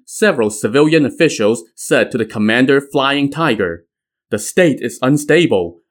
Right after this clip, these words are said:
Uprising broke out in the North Seas district,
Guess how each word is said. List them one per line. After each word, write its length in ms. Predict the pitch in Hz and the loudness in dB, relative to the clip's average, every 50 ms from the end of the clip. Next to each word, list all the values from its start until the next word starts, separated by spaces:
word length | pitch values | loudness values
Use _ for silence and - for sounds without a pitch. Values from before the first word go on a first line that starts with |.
| _ - | _ -6
Uprising 600 | 165 185 - - 117 98 101 104 104 - 110 110 107 | -6 -6 -4 -4 -2 0 0 0 0 -2 -2 -2 0
broke 300 | 117 139 139 - - 151 | 0 0 0 2 0 0
out 200 | 151 139 104 - | 0 0 0 0
in 60 | 113 | 0
the 80 | 117 | 0
North 320 | 110 117 131 143 131 123 - | 0 2 2 2 2 0 -2
Seas 380 | - - - 185 170 160 165 | -8 -6 -4 -2 -2 -2 -2
district, 500 | - 110 107 - - - 110 131 135 - | -4 -4 -4 -4 -2 0 0 0 0 -4